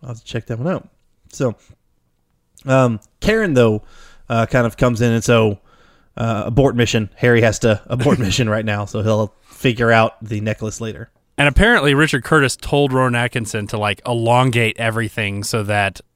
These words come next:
Speaker 2: so that Alan Rickman would actually start to get frustrated at how long the scene was taking. <laughs>
Speaker 1: Oh, that's good. <laughs> I like that. All right. Uh, so now it's one week to Christmas.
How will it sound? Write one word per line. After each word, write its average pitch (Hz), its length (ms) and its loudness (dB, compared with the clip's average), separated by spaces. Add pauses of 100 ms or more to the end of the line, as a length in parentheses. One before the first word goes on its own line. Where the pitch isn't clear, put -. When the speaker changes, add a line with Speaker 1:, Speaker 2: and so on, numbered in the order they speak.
Speaker 2:
so - 140 -4
that 127 100 2
Alan 147 260 2
Rickman 139 320 2
would 123 200 0
actually 123 340 -2
start 117 240 -2
to 113 80 -6
get 107 140 -6
frustrated 101 680 -6
at 117 60 -10
how 107 120 -4
long 98 180 -6
the 95 120 -6
scene 104 260 -6
was 110 100 -8
taking. 113 380 -4
<laughs> - 60 -20 (420)
Speaker 1:
Oh, 165 180 4
that's 226 200 0
good. 117 300 -4 (200)
<laughs> - 180 -14
I 113 180 -12
like 117 200 -12
that. 104 180 -14 (1000)
All 117 120 -4
right. 113 240 -2 (400)
Uh, 127 320 2
so 135 120 -2
now 160 140 4
it's - 160 0 (120)
one 240 300 2
week 151 320 0 (120)
to 127 100 -2
Christmas. - 480 -4